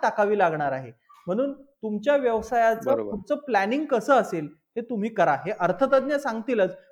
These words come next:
Speaker 1: पण मला वाटतं आता आर्थिक क्षेत्रात आणि व्यावसायिक क्षेत्रातही खूप मोठे बदल होणार आहेत.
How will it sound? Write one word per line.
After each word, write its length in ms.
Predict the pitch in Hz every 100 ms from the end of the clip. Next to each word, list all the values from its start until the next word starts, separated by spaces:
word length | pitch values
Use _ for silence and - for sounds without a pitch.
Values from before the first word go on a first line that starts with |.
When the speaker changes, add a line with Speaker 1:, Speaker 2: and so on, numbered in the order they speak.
| -
Speaker 1:
पण 60 | 240
मला 200 | 247 262
वाटतं 200 | 262 269
आता 140 | 254
आर्थिक 500 | 190 202 - 294 294
क्षेत्रात 420 | - 254 254 254 247
आणि 120 | 254
व्यावसायिक 420 | 208 202 202 254
क्षेत्रातही 480 | 262 233 247 254 277
खूप 460 | - - 269 320 302
मोठे 220 | 226 220
बदल 280 | 190 196 175
होणार 240 | 143 127
आहेत. 240 | 120 117